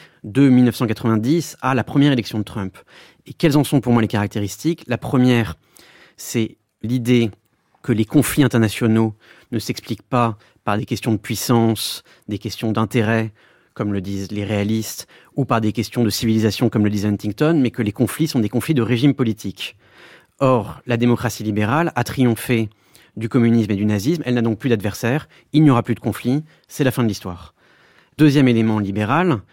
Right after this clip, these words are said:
qui est lié à ça, c'est la promotion du libre-échange. Libre-échange, on arrime les pays autres que les États-Unis dans le système du commerce international,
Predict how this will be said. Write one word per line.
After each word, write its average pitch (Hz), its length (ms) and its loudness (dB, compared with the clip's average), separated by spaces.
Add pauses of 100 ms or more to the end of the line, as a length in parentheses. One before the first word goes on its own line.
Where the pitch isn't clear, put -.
(320)
qui - 120 -6
est - 20 0
lié 127 220 4
à 107 60 2
ça, 147 360 -2
c'est 139 340 -2
la 120 80 -2
promotion 117 380 0
du 123 60 0
libre-échange. 110 640 -2 (760)
Libre-échange, 120 840 2 (260)
on 117 140 2
arrime 131 520 4 (320)
les 123 180 4
pays 113 600 0 (300)
autres 147 240 2
que 127 100 -4
les 113 80 2
États-Unis 110 480 0
dans 135 180 4
le 120 80 4
système 110 380 -2
du 98 80 -2
commerce 110 260 0
international, 110 760 -2